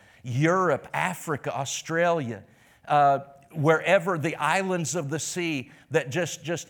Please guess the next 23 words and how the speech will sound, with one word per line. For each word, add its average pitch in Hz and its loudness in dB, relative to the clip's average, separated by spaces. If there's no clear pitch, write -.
incense 185 -2
was 139 -6
arising 156 -4
everywhere. 147 -4
Our 202 0
worship 175 -2
is 135 -6
really 165 -2
important. 139 -10
That - -2
our, 156 0
our 170 4
prayers, 190 -2
our 156 0
praise, 180 -4
our 147 -2
worship 160 -4
is, 156 -4
is, 147 -4
is 151 -2
acknowledged 165 0
in 147 -2
heaven 143 -6